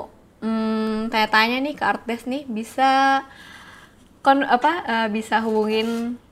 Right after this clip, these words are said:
C L Art Desk, yaitu Ilham. <laughs> Nah, kita lanjut nih ke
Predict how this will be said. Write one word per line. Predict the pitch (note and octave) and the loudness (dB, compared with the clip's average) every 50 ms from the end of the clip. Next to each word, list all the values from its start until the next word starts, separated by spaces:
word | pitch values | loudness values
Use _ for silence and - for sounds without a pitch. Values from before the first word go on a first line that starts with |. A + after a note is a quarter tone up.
| _ _ | _ _
C | - - | -4 0
L | - A3+ A3+ G3+ | 2 4 4 6
Art | G#3 A3 A3 - - | 4 4 2 -2 -4
Desk, | A#3 G3 E3+ - - - - - - | -4 -4 -4 -4 -6 -10 -16 -16 -10
yaitu | - - F#3 F3 F3 - - | -6 -4 -4 -2 -2 -4 4
Ilham. | - G#3+ - - G3 F#3+ F#3+ - - - - - | 4 4 6 6 4 4 4 2 -2 -8 -6 -4
<laughs> | B3 C4+ - - C4 C#4+ D4+ - - - - - - - - - - - - - - - - - - | -4 -4 -2 -2 -2 -4 -4 -4 -12 -20 -20 -20 -20 -20 -20 -18 -14 -14 -12 -12 -12 -12 -14 -10 -4
Nah, | A#3 A#3 A#3+ A3+ G#3 G3+ - - - - - _ _ - | 2 6 6 6 6 4 -2 -10 -16 -20 -20 _ _ -20
kita | - - C4 B3 - | -8 -6 -4 0 4
lanjut | C#4 C#4 C#4+ C#4+ C#4+ C#4+ E4 E4 | 6 6 6 4 2 0 -2 -2
nih | - B3+ A#3 A3+ C#4 - - | -2 -2 0 0 -2 -4 -8
ke | - - A3+ | -4 2 2